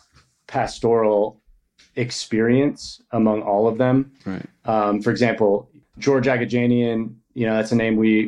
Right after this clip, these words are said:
Speaker 1: we recognize as being the general manager, um, and director of, of Hillsong Church Australia. No pastoral experience whatsoever. He's been in the church for, for decades.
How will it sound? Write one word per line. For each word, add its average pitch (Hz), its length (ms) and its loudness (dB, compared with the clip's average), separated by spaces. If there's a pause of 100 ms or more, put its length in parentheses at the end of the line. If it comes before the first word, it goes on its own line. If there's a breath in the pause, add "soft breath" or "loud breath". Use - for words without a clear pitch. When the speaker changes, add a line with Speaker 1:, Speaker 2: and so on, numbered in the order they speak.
Speaker 1:
we 113 140 0
recognize 107 760 -2
as 95 80 -4
being 104 340 -2
the 104 240 0
general 104 340 -2
manager, 107 720 0 (460)
um, 101 300 -2
and 113 240 -2
director 107 640 0
of, 98 220 -2
of 98 180 -8
Hillsong 104 320 -2
Church 104 260 -6
Australia. 127 720 0 (460)
No 110 200 0
pastoral 107 840 0
experience 113 480 -4
whatsoever. 117 720 0
He's 107 220 -4
been 104 180 0
in 98 60 -2
the 98 60 -4
church 101 280 -4
for, 98 500 -6
for - 140 -6
decades. 104 840 -2